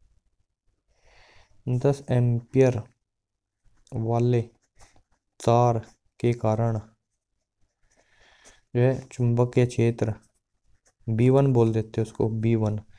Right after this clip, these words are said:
वो कितना हो जाएगा, वो हो जाएगा म्यू नॉट into दस एम्पियर।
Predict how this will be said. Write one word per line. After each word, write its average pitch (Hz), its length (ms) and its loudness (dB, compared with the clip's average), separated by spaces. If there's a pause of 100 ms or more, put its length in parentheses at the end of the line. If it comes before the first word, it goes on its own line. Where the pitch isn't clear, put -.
(280)
वो 123 120 2
कितना 139 240 2
हो 131 80 0
जाएगा, 127 200 0 (500)
वो 123 60 2
हो 123 60 4
जाएगा 131 240 2
म्यू 123 340 2
नॉट 135 420 0 (1000)
into 123 460 0 (380)
दस 123 260 2
एम्पियर। 120 520 2